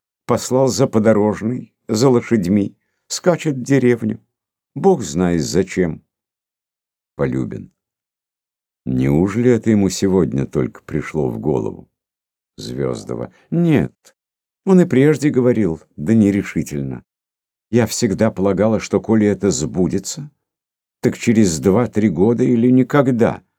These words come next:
как все другие его замыслы. У него их тысячи. Любя вас, меня его отъезд не очень огорчает.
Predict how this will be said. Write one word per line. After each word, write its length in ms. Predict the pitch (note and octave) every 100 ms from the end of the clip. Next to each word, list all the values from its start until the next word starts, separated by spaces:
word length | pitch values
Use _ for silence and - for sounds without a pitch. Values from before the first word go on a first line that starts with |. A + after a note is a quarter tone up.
| _
как 180 | G3+ F#3+
все 240 | - G3+
другие 500 | C#3 A#2+ A2+ B2+ C#2
его 200 | A#1+ E2
замыслы. 680 | D2 F#2+ B1 A1+ - G#1 - _ _ _ _ _
У 100 | -
него 200 | F#2 E2
их 180 | F#2 F2+
тысячи. 580 | _ C#3+ - - - - _ _ _ _ _ _ _ _ _ _ _ -
Любя 500 | G2 A2 F#2 G#2+ F#2
вас, 480 | G#2 A2+ - -
меня 400 | G2 G#2 G#2 A2 G#2+
его 280 | G#2 G#2
отъезд 500 | G#2 G2 G#2+ G#2 -
не 140 | A#2 B2+
очень 360 | B2+ - D#2
огорчает. 720 | D2 C2+ C2+ - D2+ B1 A1+